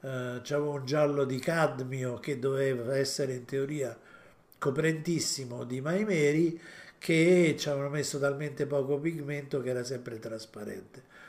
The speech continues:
Allora mi sono dovuto prendere un giallo, ho trovato un bel giallo di, eh, Ferrario diciannove diciannove, la serie diciannove diciannove,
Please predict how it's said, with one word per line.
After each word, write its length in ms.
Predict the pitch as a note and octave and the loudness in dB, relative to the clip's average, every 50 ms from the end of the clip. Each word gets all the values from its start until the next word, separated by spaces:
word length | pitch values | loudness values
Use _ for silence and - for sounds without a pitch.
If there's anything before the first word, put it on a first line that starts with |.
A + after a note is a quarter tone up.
| - - - - - | -20 -20 -20 -10 -4
Allora 300 | D#3 D#3+ D3 D3 C#3+ C3+ | -2 0 0 0 0 0
mi 80 | B2 A#2 | -4 -6
sono 160 | A2+ B2 A2+ | -8 -8 -6
dovuto 260 | A#2+ B2+ A#2+ B2 B2 | -4 -4 -4 -4 -6
prendere 400 | A#2+ B2 A2+ A2 G#2+ A2+ A2+ A2+ | -6 -6 -8 -8 -8 -10 -12 -12
un 140 | A#2 A#2 A#2 | -12 -12 -10
giallo, 420 | A#2 B2 B2+ B2 B2 A#2+ A#2 A#2 | -6 -4 -4 -2 -2 -2 -4 -4
ho 200 | A#2 A#2+ A#2 A2+ - | -6 -8 -10 -8 -6
trovato 340 | C#3+ D3 D3 C3+ A#2 A2+ | -2 0 0 0 0 -2
un 160 | A2+ A2 A2 C3 | -8 -10 -8 -6
bel 220 | D3+ D#3 D3+ C3+ | -4 -4 -4 -6
giallo 580 | B2 B2 C#3+ C3+ B2+ C3+ C3 B2 A#2+ A#2 C3 - - - - - - - - _ _ _ | -4 -4 -4 -4 -4 -6 -8 -8 -10 -10 -12 -16 -20 -20 -20 -20 -20 -20 -20 _ _ _
di, 560 | - B2 A#2+ C3+ C#3+ D3 D3+ D3 D3+ - - - | -16 -10 -6 -4 -4 -2 -2 -4 -6 -8 -12 -12
eh, 800 | - - C3 B2+ B2 B2 A#2+ A#2+ A#2+ A#2 A#2 A#2 A2+ A2+ A2 A2 A2+ A#2 A#2 A2+ - - _ _ _ _ _ _ _ _ _ _ - - - - _ _ _ _ _ | -8 -6 -4 -4 -4 -4 -4 -4 -6 -6 -6 -6 -6 -6 -6 -8 -10 -12 -16 -20 -20 -20 _ _ _ _ _ _ _ _ _ _ -10 -10 -10 -18 _ _ _ _ _
Ferrario 720 | _ - - D#3 C3+ C3+ C#3+ C#3+ C3 B2 A#2+ B2 C3+ C#3+ D3 | _ -6 -4 -4 -2 0 0 0 2 0 0 0 0 0 -2
diciannove 500 | C#3+ B2+ B2 A#2+ - C#3 C3+ D3 C#3+ C#3+ | -2 -6 -8 -8 -8 -6 -6 -4 -4 -2
diciannove, 760 | C3 B2+ A#2 A#2 B2+ B2+ B2 A#2 G#2 G#2 G2+ G#2 G#2+ D3 - - _ _ _ - - - - - _ | -4 -4 -6 -8 -10 -10 -10 -10 -8 -8 -6 -8 -8 -10 -14 -18 _ _ _ -20 -20 -20 -20 -16 _
la 100 | - - | -8 -4
serie 320 | - D3+ D3 C3+ C3 B2+ | -2 0 0 0 0 -2
diciannove 460 | A#2+ A#2+ A#2 A2 A#2 A#2+ A#2+ G#2+ G#2+ | -2 -4 -6 -8 -10 -12 -10 -10 -10
diciannove, 640 | G#2+ A2+ A2+ - D#3 E3 F3+ D#3+ A#2 - C3 C#3 D#3 | -10 -10 -12 -12 -12 -12 -12 -10 -10 -10 -12 -14 -16